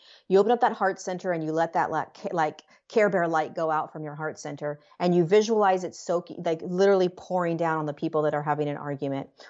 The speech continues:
or the people that are fighting and yelling at each other. And you literally hold that and you s-, and you see it and you know that it's coming from your body and however you wanna see it and visualize it. I would love to know what happens to that argument, because I guarantee you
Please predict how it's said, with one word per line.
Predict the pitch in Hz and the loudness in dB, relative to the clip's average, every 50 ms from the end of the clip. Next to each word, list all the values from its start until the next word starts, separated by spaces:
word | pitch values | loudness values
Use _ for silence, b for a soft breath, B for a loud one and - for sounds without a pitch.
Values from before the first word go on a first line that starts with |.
| B B | B B
or | 185 175 | 4 4
the | 170 175 | 4 4
people | - - 185 180 185 170 | 2 0 0 2 2 4
that | 160 160 156 | 4 4 2
are | 156 | 2
fighting | 151 - - 165 156 156 151 151 151 | -2 -2 0 0 2 2 0 -2 -4
and | 147 147 | -4 -4
yelling | 151 147 147 147 147 147 | -4 -4 -4 -4 -4 -4
at | 139 139 | -4 -6
each | 139 - - | -6 -8 -6
other. | 143 139 139 139 143 - B B B | -6 -4 -4 -4 -6 -8 B B B
And | B 180 190 | B 4 6
you | 190 196 185 | 6 6 6
literally | 190 220 226 247 262 254 240 233 | 8 8 8 8 8 6 6 4
hold | 226 190 208 196 185 175 | 2 0 0 0 0 0
that | - 139 107 110 - - | -2 -4 -6 -8 -10 -12
and | 165 160 | -12 -10
you | 165 165 | -10 -10
s-, | 165 - - | -10 -12 -10
and | 180 165 160 | -8 -8 -6
you | 160 156 156 180 - | -6 -8 -10 -12 -16
see | 196 - - - - - 233 202 165 | -16 -14 -12 -10 -6 -4 0 0 0
it | 143 - | 0 0
and | - 160 160 | -4 -6 -4
you | 160 165 160 | -4 -4 0
know | 165 185 190 202 | 2 4 4 4
that | 196 185 | 2 0
it's | 185 185 - | -2 -4 -8
coming | - 185 175 170 170 | -10 -8 -8 -8 -8
from | 165 165 165 | -8 -8 -6
your | 160 156 151 | -6 -6 -4
body | 156 156 151 151 151 151 151 | -2 -2 -2 0 0 -2 -2
and | 143 143 143 b b b b b b b b b b b b _ | -2 -6 -8 b b b b b b b b b b b b _
however | - 180 170 175 165 180 | 0 2 4 4 4 2
you | 175 170 170 | 0 0 0
wanna | 160 160 156 156 151 | -2 -2 -4 -4 -8
see | - - - 165 160 | -10 -8 -6 -4 -4
it | 151 | -4
and | 156 147 | -4 -2
visualize | 147 160 151 165 156 147 147 143 143 139 - | -2 -2 -2 -2 -4 -2 -2 -2 -4 -4 -4
it. | 151 143 - - _ _ _ b b b b b b b - | -4 -4 -6 -8 _ _ _ b b b b b b b 0
I | 180 | 2
would | 180 180 170 | 4 4 4
love | 175 180 202 226 247 240 247 | 4 4 4 4 4 2 0
to | - 233 | -6 -4
know | 208 196 185 185 | -4 -2 -2 -2
what | 175 165 165 - | -2 -4 -4 -6
happens | 147 165 170 165 160 156 - 156 143 143 156 190 214 - - - - _ _ _ _ _ _ _ _ _ | -8 -12 -12 -12 -10 -10 -10 -12 -12 -10 -12 -12 -12 -14 -16 -20 -20 _ _ _ _ _ _ _ _ _
to | - - 180 | -10 -6 -2
that | 165 170 160 156 | 0 0 0 0
argument, | 151 151 156 147 151 143 135 131 95 - _ _ _ _ _ _ _ | -2 -2 -4 -4 -6 -10 -10 -10 -14 -16 _ _ _ _ _ _ _
because | - 175 - 190 170 | -10 -4 0 0 2
I | 180 170 165 | 2 2 2
guarantee | 160 165 - 196 202 214 214 214 202 - - 208 202 190 165 | 0 2 2 2 4 4 2 0 -2 -4 -4 -4 -2 0 0
you | 147 139 170 208 | 0 0 -2 -4